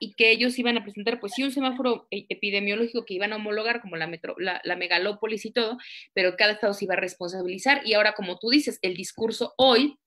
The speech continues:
que repiten en la rueda de prensa de la noche con Hugo López-Gatell es que hay medidas generales para cada color y entonces, pues, no aplicaría para Puebla. Y entonces, amigo Jonah, lo que tú decías, pues, varias tiendas dijeron, "Podemos abrir"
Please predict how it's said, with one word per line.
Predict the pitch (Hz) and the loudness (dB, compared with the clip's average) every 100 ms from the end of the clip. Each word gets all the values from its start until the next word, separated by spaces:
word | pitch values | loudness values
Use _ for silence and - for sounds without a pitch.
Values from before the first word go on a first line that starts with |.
| _ _ - | _ _ -2
que | 196 | 2
repiten | 180 175 240 233 202 | 2 4 2 2 -2
en | 185 | 2
la | 175 | 4
rueda | 196 214 | 8 6
de | 214 | 6
prensa | 214 214 214 196 | 0 -4 -2 0
de | 185 | 2
la | 196 | 4
noche | 220 226 208 | 4 2 0
con | 175 190 | -4 -4
Hugo | 196 | 0
López-Gatell | 208 202 208 208 220 226 254 - | 0 2 0 0 2 2 0 2
es | 208 240 - - - - - | 2 2 -6 -20 -20 -6 6
que | 214 | 8
hay | 220 | 10
medidas | 240 233 226 214 233 | 8 8 6 2 0
generales | - 208 190 185 180 180 247 | 0 2 4 6 6 6 0
para | - 170 165 | 0 0 4
cada | 190 170 165 | 6 6 4
color | 190 240 381 302 | 2 4 4 4
y | 208 | 0
entonces, | 196 226 254 | 0 0 -2
pues, | - 196 | -2 -4
no | |
aplicaría | 185 196 208 180 170 | -4 -4 -2 2 2
para | 170 175 - | 4 2 4
Puebla. | 320 254 - - 247 | 4 4 2 -8 0
Y | 254 | 6
entonces, | 311 294 381 370 359 | 6 8 6 6 4
amigo | 330 320 311 | 4 4 4
Jonah, | 294 285 285 | 6 6 6
lo | 240 | 6
que | 226 | 4
tú | 220 277 | 4 4
decías, | 294 294 233 214 - - - _ | 4 6 6 6 2 -14 -18 _
pues, | 247 226 | 6 10
varias | 269 302 311 311 | 10 10 8 8
tiendas | 349 339 285 247 | 8 8 8 6
dijeron, | 240 220 208 - | 4 2 0 2
"Podemos | 202 220 240 247 | 4 6 6 4
abrir" | 262 285 330 311 | 4 6 6 4